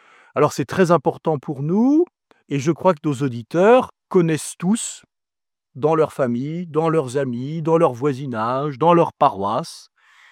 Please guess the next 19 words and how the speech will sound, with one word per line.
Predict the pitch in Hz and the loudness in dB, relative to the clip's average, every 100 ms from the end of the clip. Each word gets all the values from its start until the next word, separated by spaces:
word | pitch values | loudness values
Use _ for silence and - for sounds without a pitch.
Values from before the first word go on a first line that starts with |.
| _ - | _ -10
des | 131 160 | 2 2
jeunes | 123 156 220 233 160 _ _ _ _ _ | 6 6 8 4 0 _ _ _ _ _
ou | 190 190 | 0 2
des | 151 120 | 2 0
adultes | 107 104 202 208 - _ - | -2 -2 -4 -4 -12 _ -12
qui | 123 | -6
demandent | 127 156 156 | -4 -2 -2
le | 131 | -2
baptême. | 120 - 92 95 _ _ _ | -4 -10 -16 -18 _ _ _
Eh | _ _ _ | _ _ _
bien, | 113 | -8
j'invite | 117 131 117 139 | -4 -6 -6 -12
chacun | - 143 - 170 196 | -6 -8 -4 -2 0
vraiment | 139 135 139 170 165 139 _ _ _ _ _ - | -2 -6 -4 -2 -2 -4 _ _ _ _ _ -4
à | 143 | -4
donner | 135 220 226 | 2 4 4
du | 170 160 | 2 -4
temps, | - 127 160 226 _ _ _ _ _ _ _ _ _ _ _ - | -4 -2 -2 -6 _ _ _ _ _ _ _ _ _ _ _ -2
à | 156 156 | 2 4